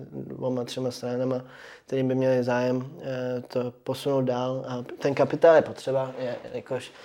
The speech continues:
dlouhou dobu jsem to financoval ze své strany, něco se mi vrátilo, něco ne, samozřejmě to je,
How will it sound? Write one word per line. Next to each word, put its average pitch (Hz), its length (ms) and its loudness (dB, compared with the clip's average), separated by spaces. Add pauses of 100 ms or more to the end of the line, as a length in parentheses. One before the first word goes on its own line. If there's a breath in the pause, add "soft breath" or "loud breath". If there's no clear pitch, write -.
(340 loud breath)
dlouhou 131 300 4
dobu 131 220 2
jsem 131 180 -6
to 123 100 -6
financoval 131 480 0
ze 120 120 -2
své - 360 -6
strany, 135 580 2 (500)
něco 123 260 -6
se 127 140 -6
mi 123 120 0
vrátilo, 120 560 -2
něco 113 300 -8
ne, 120 300 -4
samozřejmě 120 340 -6
to - 100 -16
je, 127 140 -18